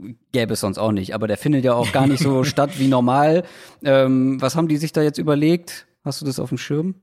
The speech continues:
Speaker 2: Äh, das ist irgend so, irgendeine Geschichte mit Madden, glaub ich, oder?
Speaker 1: Ach ja, stimmt.
Speaker 2: Ähm, ich meine, dass das der, also es wird,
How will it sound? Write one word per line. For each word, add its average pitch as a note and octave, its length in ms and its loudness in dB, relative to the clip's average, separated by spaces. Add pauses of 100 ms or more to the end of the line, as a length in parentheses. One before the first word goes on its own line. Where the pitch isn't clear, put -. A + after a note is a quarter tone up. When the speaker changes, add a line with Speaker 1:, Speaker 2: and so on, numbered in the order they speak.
(260)
Speaker 2:
Äh, C3 420 2
das C3+ 140 -4
ist D3 240 -4
irgend G3 300 0
so, G3 120 -2
irgendeine G3 300 0
Geschichte F#3 300 -2
mit D3 160 0
Madden, C3+ 340 2
glaub G#2+ 260 -4
ich, A2+ 160 -8
oder? E3 140 0
Speaker 1:
Ach A#3+ 100 2
ja, D#3 100 0
stimmt. B2+ 380 2
Speaker 2:
Ähm, B2+ 460 -2 (320)
ich - 240 -12
meine, C#3 200 0
dass D3+ 200 0
das D#3+ 180 -4
der, B2 300 2
also C3 140 0
es B2 80 -4
wird, E3+ 280 -2